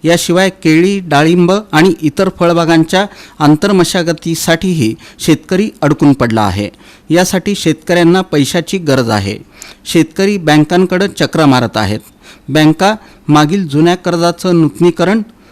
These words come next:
नवजुनं करण्याला प्राधान्य देत आहेत. याशिवाय नवीन शेतकऱ्यांना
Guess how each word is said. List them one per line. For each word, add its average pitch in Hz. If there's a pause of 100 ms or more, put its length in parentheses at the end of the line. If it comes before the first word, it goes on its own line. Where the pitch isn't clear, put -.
(140)
नवजुनं 180
करण्याला 160 (320)
प्राधान्य 160
देत 123
आहेत. 101 (400)
याशिवाय 156 (360)
नवीन 165
शेतकऱ्यांना 165